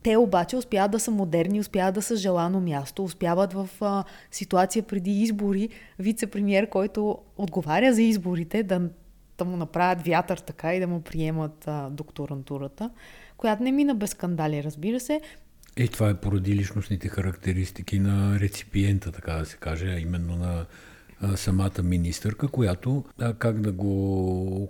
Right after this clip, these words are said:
Speaker 2: кажем, не блести с особени качества. Нито на работното си място, нито извън него. Нали? Гледахме я там като таен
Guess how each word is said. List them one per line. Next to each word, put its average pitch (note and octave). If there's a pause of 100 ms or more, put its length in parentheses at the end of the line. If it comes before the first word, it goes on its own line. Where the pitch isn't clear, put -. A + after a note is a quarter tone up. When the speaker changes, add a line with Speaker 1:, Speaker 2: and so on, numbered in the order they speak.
Speaker 2:
кажем, B2 (180)
не D3
блести C#3
с -
особени B2
качества. -
Нито A#2+
на F#2 (200)
работното F2+
си -
място, A2 (220)
нито A2
извън F2
него. D#2
Нали? A2
Гледахме G#2
я D2
там F2
като -
таен E2+